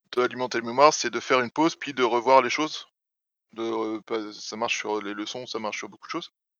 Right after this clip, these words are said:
Mais, euh, je pense qu'une simple relecture ou quelque chose comme ça, et puis après passer à autre chose et faire autre chose pour éviter de,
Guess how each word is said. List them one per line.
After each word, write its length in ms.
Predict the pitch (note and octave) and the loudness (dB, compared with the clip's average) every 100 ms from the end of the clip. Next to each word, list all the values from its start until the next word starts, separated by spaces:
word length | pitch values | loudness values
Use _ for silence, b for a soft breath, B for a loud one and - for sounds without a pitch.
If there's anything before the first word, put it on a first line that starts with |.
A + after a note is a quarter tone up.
| _ _ _ _ _ _ | _ _ _ _ _ _
Mais, 300 | B2+ D3 E3 | 2 6 10
euh, 180 | D#3+ C#3+ | 10 10
je 140 | C3+ | 6
pense 260 | D#3 F#3 - | 6 4 6
qu'une 460 | C3+ C3+ B2+ C#3 | 6 6 4 0
simple 320 | C#3 E3 D#3+ | 4 6 6
relecture 580 | C#3 B2 B2 - D#3+ D#3 | 2 0 -2 -2 0 0
ou 80 | B2+ | -2
quelque 160 | C3+ B2+ | -4 -4
chose 160 | B2+ | -4
comme 140 | B2+ A#2 | -6 2
ça, 240 | D3 E3 | 8 8
et 100 | C3 | 8
puis 160 | - C3 | 4 0
après 240 | - D3+ | 2 0
passer 360 | - C3+ B2 D3 | 2 2 4 4
à 40 | |
autre 140 | C3+ | 2
chose 280 | - D#3+ D#3 - | 2 2 2 -2
et 100 | A#2+ | -4
faire 300 | - C#3+ B2 | 2 4 6
autre 160 | A#2+ | 2
chose 200 | C#3 D3+ | -2 -4
pour 180 | - A#2 | -4 -6
éviter 340 | G#2+ G#2+ C3+ | -6 -6 -4
de, 580 | C3 A#2 G#2+ G#2 G2+ G2+ | -2 -2 -2 -4 -6 -8